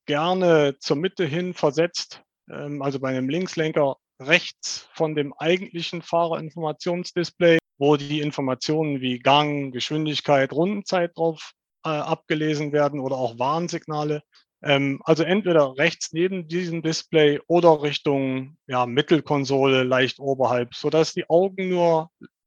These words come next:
geringfügig wandern müssen, um diese Informationen zu bekommen. Ähm, die Bilder sind auch durch Pfeile unterstützt, die man beliebig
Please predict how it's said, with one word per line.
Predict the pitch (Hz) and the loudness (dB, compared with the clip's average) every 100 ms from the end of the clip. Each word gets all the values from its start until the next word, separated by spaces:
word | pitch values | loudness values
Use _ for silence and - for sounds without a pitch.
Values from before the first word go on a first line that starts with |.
| _ | _
geringfügig | 160 147 151 202 214 - 202 180 175 - - | -8 -4 -2 0 -2 -4 -8 -6 -6 -6 -10
wandern | 143 135 151 208 190 175 | -8 0 2 4 2 2
müssen, | 175 - 175 165 | -2 -2 -4 -6
um | 165 160 | -6 -4
diese | 156 151 | -4 -6
Informationen | 151 156 151 143 135 156 147 147 - | -8 -8 -6 -6 -6 -6 -6 -6 -8
zu | 147 | -8
bekommen. | 131 - 151 175 185 _ - | -6 2 2 2 -6 _ -6
Ähm, | 147 143 | -2 0
die | 156 | 6
Bilder | 165 208 180 | 6 8 6
sind | 190 170 | 2 0
auch | 151 | -2
durch | - 139 131 - - | 0 -4 -4 -8 -10
Pfeile | - 165 160 208 208 160 | 0 2 6 4 4 0
unterstützt, | 165 156 127 - 240 - - - _ - | 0 0 0 -2 -2 -4 -8 -16 _ -8
die | 165 | -2
man | 156 147 143 | 0 -2 -4
beliebig | 143 160 180 175 151 - | -6 -6 -2 -2 -2 -6